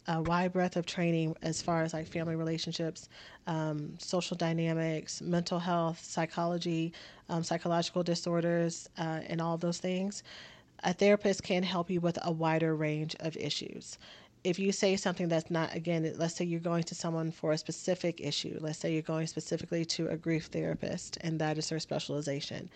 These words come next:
If you say something about what happened with your marriage, they will be able to pick up on that and either refer you out or talk to you a little bit about that. Like, it won't be like, "Oh, we gotta stop session because that is totally outside of my scope."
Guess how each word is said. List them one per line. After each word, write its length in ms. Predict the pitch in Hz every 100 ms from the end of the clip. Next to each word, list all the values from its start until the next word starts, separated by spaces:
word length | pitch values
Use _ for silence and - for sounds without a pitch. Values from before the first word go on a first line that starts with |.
| - - - -
If 120 | 165
you 140 | 175
say 200 | 190 185
something 440 | 175 185 170 175 165
about 680 | 156 160 156 156 151 - 170
what 200 | 160 160
happened 520 | 170 156 165 156 147
with 320 | 156 - -
your 160 | 170 165
marriage, 600 | 165 170 147 160 - - - - - _
they 180 | 180 180
will 160 | 180 175
be 220 | 175 170
able 140 | 165
to 60 | 160
pick 300 | 160 202 -
up 160 | 214 190
on 160 | 160
that 400 | 156 165 208 - - - - -
and 180 | 175 170
either 640 | 170 165 160 160 151 151
refer 280 | - 151 165
you 180 | 165 196
out 320 | 240 226 220
or 120 | 165 160
talk 280 | - 175 -
to 140 | -
you 120 | 196
a 20 |
little 220 | 185 185 185
bit 120 | 190
about 300 | 185 185 180
that. 220 | 185 180
Like, 160 | 170 165
it 100 | 165
won't 220 | 170 170
be 100 | 175
like, 180 | 170 170
"Oh, 180 | - -
we 80 | 185
gotta 200 | 180 180
stop 260 | - 202
session 420 | - 233 - 175 170
because 400 | 165 - 165 170
that 140 | 165
is 100 | 160
totally 360 | - 262 247 226
outside 360 | 214 - 196
of 120 | 196
my 120 | 190 180
scope." 300 | - 76